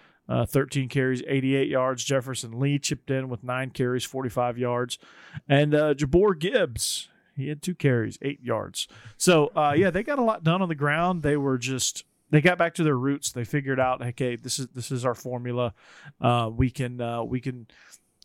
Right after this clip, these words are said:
much like what North Dakota State did, they found their run game. Uh, they're gonna have to get a little bit more in the pass game, uh, again, but I, I think that'll, you know, again, going back to my point on North Dakota State,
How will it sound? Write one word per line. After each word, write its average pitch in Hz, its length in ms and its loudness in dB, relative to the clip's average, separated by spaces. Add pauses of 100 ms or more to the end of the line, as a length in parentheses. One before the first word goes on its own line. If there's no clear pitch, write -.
(260)
much 165 300 6
like 151 320 2
what 143 160 -4
North 131 160 -6
Dakota 120 300 -4
State 165 320 4
did, 135 280 0
they 120 120 -4
found 156 340 0
their 143 100 0
run 131 200 -2
game. 127 400 -6 (420)
Uh, 123 200 0
they're 131 120 2
gonna 175 140 2
have 185 140 4
to 180 80 -2
get 175 100 6
a - 20 6
little 175 80 6
bit 160 160 0
more 156 160 -2
in 156 40 -4
the 147 60 -6
pass 143 300 4
game, 135 400 -6 (140)
uh, 127 180 0
again, 131 460 0 (100)
but 139 220 2
I, 131 160 -2
I 127 40 -4
think 143 260 0
that'll, 131 280 2 (280)
you 143 120 0
know, 120 160 0 (180)
again, 131 280 0
going 131 180 -2
back 131 200 -2
to 135 60 -14
my 127 120 -4
point 127 280 -8
on 120 280 -8
North 175 180 4
Dakota 135 320 0
State, 127 320 -4